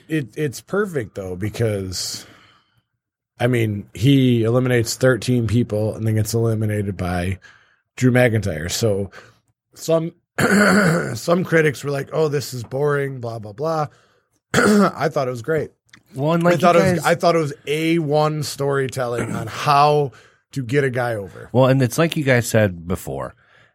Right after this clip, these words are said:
Speaker 2: y-, you gotta look a little deeper than just the fact that it's Brock Lesnar in the ring throwing people out.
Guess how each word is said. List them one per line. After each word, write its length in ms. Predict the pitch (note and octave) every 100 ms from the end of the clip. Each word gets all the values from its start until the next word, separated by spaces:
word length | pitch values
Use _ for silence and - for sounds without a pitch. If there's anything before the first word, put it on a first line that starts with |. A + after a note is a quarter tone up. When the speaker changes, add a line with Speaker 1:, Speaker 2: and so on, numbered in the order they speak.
| _ _ _ _ _
Speaker 2:
y-, 100 | B2
you 180 | A2+ A#2
gotta 240 | A2 D#3 B2
look 240 | A2+ G#2
a 40 |
little 200 | F#2 G#2+ E2+
deeper 420 | D2 G2+ G2+ F2+
than 220 | E2 E2
just 200 | E2+ A2
the 60 | G2
fact 300 | - F#2+ -
that 80 | F2
it's 100 | -
Brock 300 | A2+ A#2+ -
Lesnar 340 | G2 F2+ F#2
in 60 | F2+
the 60 |
ring 200 | E2+ F2
throwing 220 | - E2+
people 260 | D2+ E2+ D#2
out. 200 | B1 -